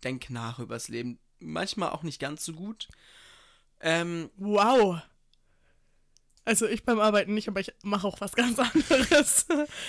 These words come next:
Speaker 1: Ähm, meine, ich habe, glaub ich, n-, nichts, wo ich sagen würde, das ist meine größte Angst, weil ich so ein,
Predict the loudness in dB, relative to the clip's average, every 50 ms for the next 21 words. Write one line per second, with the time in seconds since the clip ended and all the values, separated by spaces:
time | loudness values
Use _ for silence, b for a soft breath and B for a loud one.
0 | B B B B B B _ _ -4 -2 0 0 0 0 0 -2 -2 -4 -4 -6
1 | -6 -6 -6 -8 -8 -10 -12 _ _ _ _ _ _ _ _ _ _ -20 -20 -20
2 | _ _ _ _ _ _ _ _ _ _ _ _ -14 -8 -6 -6 -4 -6 -8 -8
3 | -8 -6 -4 -4 -4 -6 -10 -8 -6 -6 -6 -6 -8 -10 -12 -14 -10 -8 -6 -4
4 | -4 -4 -6 -8 -10 -10 -14 -16 _ _ _ _ _ _ _ _ _ _ _ _
5 | _ _ _ _ _ _ _ _ _ -12 -8 -8 -6 -6 -6 -8 -10 -16 _ -16
6 | -12 -10 -8 -8 -10 -10 -12 -12 -10 -10 -8 -6 -6 -6 -6 -6 -8 -10 -12 -14
7 | -16 -16 -10 -8 -8 -8 -8 -10 -10 -10 -8 -8 -8 -8 -8 -10 -12 -10 -10 -8
8 | -8 -8 -8 -10 -8 -8 -8 -8 -8 -10 -12 -14 -14 -16 -18 _ _ _ _ b
9 | b b b b b b b b b b b b b b b _ -4 0 0 2
10 | 0 0 -6 -10 -8 -6 -4 -4 -2 -4 -4 -6 -10 -12 -14